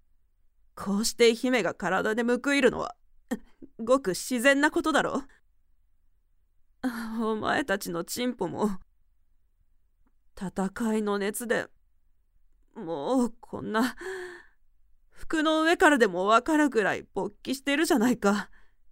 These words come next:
もう少し辛抱してくれ。上に立つ者として、早く沈めてやらないとな。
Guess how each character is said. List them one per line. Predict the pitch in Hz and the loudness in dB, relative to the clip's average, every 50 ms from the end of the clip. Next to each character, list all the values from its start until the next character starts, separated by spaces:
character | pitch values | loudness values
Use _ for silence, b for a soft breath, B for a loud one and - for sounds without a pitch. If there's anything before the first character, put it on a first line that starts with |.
| - - - - - _ _ _ _ _ - - - - - - _ _ - - | -20 -20 -20 -20 -20 _ _ _ _ _ -20 -20 -20 -20 -20 -20 _ _ -18 -14
も | - - - - 175 - | -12 -10 -10 -8 -8 -8
う | 226 | -10
少 | - - - 220 269 | -10 -6 -4 -4 -2
し | - 214 | -2 -4
辛 | 196 - - 220 233 208 | -8 -6 -6 -6 -4 -4
抱 | 170 165 175 - | -4 -4 -4 -6
し | - | -8
て | - - | -10 -12
く | - - | -10 -6
れ。 | - - 226 220 - - _ _ _ _ _ _ _ _ _ _ _ _ _ _ _ _ _ _ - _ _ _ _ _ _ _ _ _ _ - | -6 -4 -4 -6 -8 -12 _ _ _ _ _ _ _ _ _ _ _ _ _ _ _ _ _ _ -20 _ _ _ _ _ _ _ _ _ _ -4
上 | 170 180 180 165 | -2 0 0 0
に | 185 180 | -2 -2
立 | 175 - 214 196 - | -2 -4 -4 -4 -4
つ | - | -6
者 | 170 147 147 160 175 | -6 -4 -4 -4 -4
と | - 160 | -4 -4
し | 156 - | -6 -6
て、 | - - 196 175 170 - B B 220 233 254 B B B B B B B B B _ _ - - _ _ _ | -8 -8 -8 -8 -8 -10 B B -20 -20 -20 B B B B B B B B B _ _ -20 -20 _ _ _
早 | - - 226 233 240 220 | -12 -8 -6 -6 -6 -6
く | - 180 | -6 -6
沈 | 165 - - 226 240 277 262 | -6 -6 -6 -4 -2 0 0
め | 262 247 | 0 0
て | 185 170 | 0 -2
や | 151 - | -2 -2
ら | - 113 | -2 -4
な | 113 107 | -4 -4
い | 190 202 | -4 -4
と | 156 160 | -4 -6
な。 | 160 151 170 196 - | -8 -8 -8 -10 -10